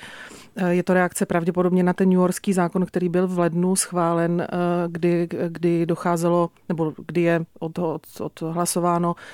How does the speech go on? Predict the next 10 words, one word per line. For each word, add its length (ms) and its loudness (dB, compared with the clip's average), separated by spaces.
že 120 0
potrat 320 0
může 220 0
být 160 0
proveden 380 0
dokonce 360 -2
až 120 0
do 120 0
porodu, 540 -2
eh, 40 -4